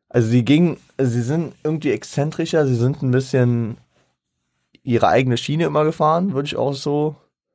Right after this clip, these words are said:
formulieren, ne? Also der Clan blieb unter sich, so gefühlt, kann man halt auch viel machen. Es gab die Zusammenarbeiten von Nas, Jay-Z, von Biggie, Jay-Z. Ja, und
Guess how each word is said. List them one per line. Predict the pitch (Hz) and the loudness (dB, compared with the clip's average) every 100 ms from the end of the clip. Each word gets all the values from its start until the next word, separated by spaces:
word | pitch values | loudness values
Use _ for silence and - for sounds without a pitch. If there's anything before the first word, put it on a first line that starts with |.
| _ _ _ _ | _ _ _ _
formulieren, | 156 147 147 151 151 110 | -2 0 0 0 0 2
ne? | 120 151 - _ _ _ _ | 0 0 -6 _ _ _ _
Also | - 104 | -4 0
der | 104 | -2
Clan | - 113 127 131 127 - _ _ _ - | 2 2 4 2 -2 -8 _ _ _ -6
blieb | 117 120 123 - | 0 0 -2 -6
unter | 110 117 101 | -2 0 2
sich, | 127 180 - | 2 0 -6
so | 143 135 | -6 -4
gefühlt, | 139 147 156 165 - - _ _ | -4 -4 -2 -2 -4 -20 _ _
kann | - | -2
man | 117 120 | 2 4
halt | 117 | 4
auch | 107 | 2
viel | - 117 | -2 -4
machen. | 107 120 - 156 165 - _ _ _ _ _ | -2 -2 -2 -6 -10 -18 _ _ _ _ _
Es | - | -16
gab | - 113 131 - | 2 4 4 0
die | 147 | -4
Zusammenarbeiten | 143 123 135 139 127 123 131 131 | -2 2 4 4 4 4 2 -2
von | - 123 | -2 2
Nas, | 120 123 127 - | 4 4 2 -2
Jay-Z, | 127 120 117 120 127 127 127 | -2 0 0 0 0 0 -2
von | 127 117 117 117 117 | -4 -4 -2 -2 -2
Biggie, | 113 120 123 120 120 | -2 -2 0 2 2
Jay-Z. | 117 117 113 117 123 123 127 _ _ _ _ _ _ _ _ _ _ _ _ _ _ _ _ _ _ _ _ - | 2 2 2 0 0 0 -4 _ _ _ _ _ _ _ _ _ _ _ _ _ _ _ _ _ _ _ _ -2
Ja, | 101 101 - | 0 0 0
und | 107 104 101 101 - - | 2 2 2 -2 -8 -12